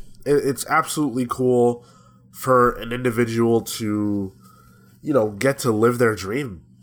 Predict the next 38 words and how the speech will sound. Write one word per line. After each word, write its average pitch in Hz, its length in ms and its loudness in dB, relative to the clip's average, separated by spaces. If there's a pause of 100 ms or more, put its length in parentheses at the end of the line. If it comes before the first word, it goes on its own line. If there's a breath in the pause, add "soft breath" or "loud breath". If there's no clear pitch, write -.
(100)
you 104 160 -8
know, 117 200 2
and 101 140 -8
then, 104 260 -4
and 101 140 -10
then 107 140 -8
say 107 300 -4
to 104 120 -4
themselves, 107 520 -2
"All - 80 -8
right, 175 180 0
well, 120 140 0
what 127 160 4
else 139 220 2
is 87 160 -8
there?" 60 320 -10
You 95 80 -6
know, 110 160 2
and 107 80 -2
we 113 100 2
live 120 180 4
in 110 120 -2
such 120 280 -2
an, 95 260 -8 (520 loud breath)
such 135 260 -2
an 120 80 -2
amazing 110 520 -4
time 110 560 0
for 92 800 -4
creators 117 680 -2
where 104 120 0
they 98 140 -4
get 92 400 -6
to 90 560 -4 (580 soft breath)
tell 120 220 2
their 113 180 4
own 151 140 0
stories, 85 760 -6